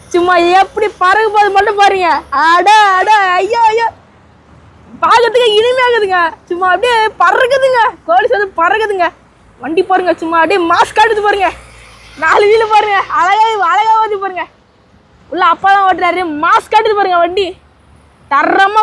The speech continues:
போகுது பாருங்க வண்டி, நச்சுன்னு இருக்குது பாருங்க, சூப்பரா இருக்குது பாருங்க,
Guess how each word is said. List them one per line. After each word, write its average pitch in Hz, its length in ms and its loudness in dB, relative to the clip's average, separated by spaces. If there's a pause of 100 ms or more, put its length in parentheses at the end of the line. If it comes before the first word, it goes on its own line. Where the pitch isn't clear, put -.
போகுது 415 200 0
பாருங்க 370 240 0
வண்டி, 349 200 -2 (840)
நச்சுன்னு 403 540 0
இருக்குது 453 280 0
பாருங்க, 381 200 0 (460)
சூப்பரா 480 520 2
இருக்குது 440 280 -2
பாருங்க, 415 220 -4